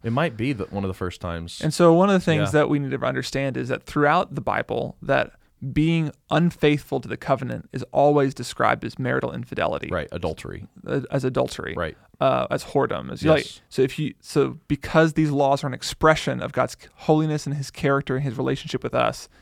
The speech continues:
Speaker 2: if we break our husband father's ru-,
Speaker 1: Mm-hmm.
Speaker 2: uh, husband father's, um, rules. I mean, it's not a rule when you say, "Don't sleep with somebody else." <laughs> You know what I mean? Like, when
Speaker 1: Yeah,
Speaker 2: you're
Speaker 1: yeah, yeah.
Speaker 2: married, it is a rule,
Speaker 1: Right.
Speaker 2: but not that kind of
Speaker 1: Yeah,
Speaker 2: rule.
Speaker 1: not that kind of
Speaker 2: <laughs>
Speaker 1: rule.
Speaker 2: It's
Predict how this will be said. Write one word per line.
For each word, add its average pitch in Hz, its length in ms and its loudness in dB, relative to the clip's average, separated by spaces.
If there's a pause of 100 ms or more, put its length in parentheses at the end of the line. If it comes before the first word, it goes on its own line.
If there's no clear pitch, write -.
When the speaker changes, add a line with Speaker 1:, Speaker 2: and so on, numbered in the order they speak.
(120)
Speaker 2:
if 143 120 -10
we 151 80 4
break 147 600 2 (680)
our 139 500 4
husband 156 640 2
father's 143 540 4
ru-, 156 240 6
Speaker 1:
Mm-hmm. 139 400 2
Speaker 2:
uh, - 40 -4
husband 156 380 4
father's, 135 680 2 (320)
um, 120 580 -4 (1500)
rules. 170 440 6
I - 60 2
mean, 185 120 6
it's 170 140 -6
not 240 120 6
a 175 40 6
rule 147 320 4
when 131 120 -4
you 135 60 -4
say, 135 220 0
"Don't 135 240 0
sleep 131 160 -2
with 113 100 -6
somebody 120 300 -2
else." - 380 -4
<laughs> - 40 -20 (260)
You 202 60 6
know 220 80 10
what 208 60 10
I - 20 8
mean? 196 140 8
Like, 180 140 6
when 190 120 10
Speaker 1:
Yeah, 208 60 10
Speaker 2:
you're 214 80 8
Speaker 1:
yeah, 180 40 8
yeah. 170 80 10
Speaker 2:
married, 156 360 4 (280)
it 202 100 12
is 240 140 10
a 202 60 12
rule, 160 520 10 (120)
Speaker 1:
Right. 151 200 8
Speaker 2:
but 196 80 8
not 233 140 12
that - 220 12
kind 170 200 12
of 156 80 12
Speaker 1:
Yeah, 175 100 12
Speaker 2:
rule. 156 80 12
Speaker 1:
not 175 120 12
that 160 140 10
kind - 200 10
of - 60 12
Speaker 2:
<laughs> - 0 -
Speaker 1:
rule. 160 120 12
Speaker 2:
It's 135 120 8